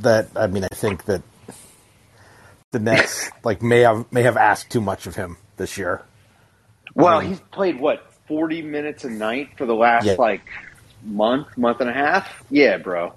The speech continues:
Speaker 2: I mean, he looks exhausted, and, and them having to play, uh, against this Boston defense where, I mean, and I, I talked about this, Jason Tatum and Al Horford have just been incredible on Kevin Durant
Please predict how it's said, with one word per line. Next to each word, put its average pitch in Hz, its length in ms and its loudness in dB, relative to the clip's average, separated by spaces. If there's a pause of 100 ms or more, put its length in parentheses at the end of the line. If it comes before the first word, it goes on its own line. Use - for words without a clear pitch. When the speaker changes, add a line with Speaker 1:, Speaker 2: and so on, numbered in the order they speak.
Speaker 2:
I - 40 -10
mean, 139 140 -4
he 190 140 4
looks 214 240 2
exhausted, 101 800 0
and, 113 320 -2
and 113 200 0 (440)
them 139 340 2
having 151 240 2
to 127 80 2
play, 123 340 0 (680)
uh, 104 240 2
against 101 460 -6
this 104 180 -6
Boston 101 520 2
defense 90 520 -4
where, 98 220 6 (720)
I - 60 -2
mean, 98 300 2 (300)
and 117 160 2
I, 95 260 0 (160)
I 92 80 2
talked 107 220 0
about 85 140 -6
this, 82 240 -8 (560)
Jason 143 400 2
Tatum 120 580 2
and 98 140 -6
Al 95 260 -6
Horford 104 500 -4
have - 160 -6
just - 280 -12
been 76 340 -12 (160)
incredible 92 880 2
on 107 180 2
Kevin 110 280 2
Durant 107 420 2